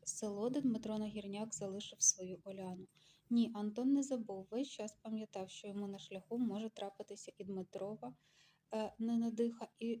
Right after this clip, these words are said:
шпаки Якова Ковтонюка. Гнідий радив так: якщо не буде нагальної потреби, то не слід заходити ні в Ненадиху, ні особливо у шпаки. Якщо він скаже Яковим рідним,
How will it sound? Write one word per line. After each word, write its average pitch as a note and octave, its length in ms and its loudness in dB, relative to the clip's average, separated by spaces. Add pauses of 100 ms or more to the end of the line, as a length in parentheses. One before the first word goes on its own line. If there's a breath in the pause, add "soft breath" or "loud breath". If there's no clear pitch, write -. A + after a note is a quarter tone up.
шпаки - 540 -6
Якова G#3 500 -4
Ковтонюка. G3 840 -10
Гнідий A3 480 2
радив A#3 300 -2
так: F#3 340 -6
якщо G3+ 340 -4
не A#3 120 4
буде A#3 300 2
нагальної G3+ 600 -4
потреби, A#3 480 -4 (580 loud breath)
то B3+ 140 4
не C#4+ 140 8
слід G#3+ 300 -2
заходити G#3 560 -4
ні F#3+ 300 2
в C4+ 40 4
Ненадиху, B3+ 720 4
ні G#3 280 -4
особливо G3 800 -6
у G#3+ 80 -10
шпаки. - 580 -12 (420 loud breath)
Якщо G3+ 380 -6
він G3+ 260 -8
скаже F#3+ 600 -4
Яковим G3 840 -8 (260)
рідним, F#3+ 520 -4